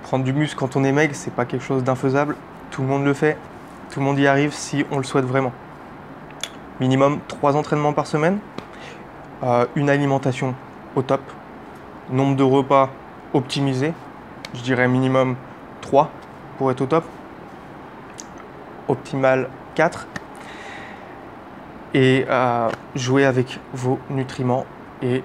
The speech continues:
euh, calories. Voilà. Donc maintenant, si vous êtes toujours sur cette vidéo, c'est que vous vous intéressez au sport et vous commencez à vous intéresser à votre propre santé,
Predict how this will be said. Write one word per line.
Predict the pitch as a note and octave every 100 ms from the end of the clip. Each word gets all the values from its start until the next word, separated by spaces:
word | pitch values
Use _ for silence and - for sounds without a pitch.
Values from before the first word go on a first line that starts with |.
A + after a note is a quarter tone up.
| -
euh, | B2 A2+ A#2 A2 -
calories. | B2 A2 G#2+ - - - - - - - - - - - - -
Voilà. | B2 A#2 A2+ - - - - - - - - - - - - - - -
Donc | D3+ D3
maintenant, | D#3+ F#3
si | F#3 D3+
vous | C#3+
êtes | D3
toujours | F#3+ F3+
sur | F3+
cette | E3+ E3+
vidéo, | D3 D#3 D#3+
c'est | E3 D3+
que |
vous | C#3
vous | C#3 C3+
intéressez | C3+ C#3 C3 C#3 D3
au |
sport | C#3 - D3 C#3+
et |
vous | B2
commencez | B2 B2+ B2+ - D3
à | C3
vous | B2 B2
intéresser | B2+ B2 -
à | C#3+
votre | B2 -
propre | B2+ C#3 C#3
santé, | B2+ B2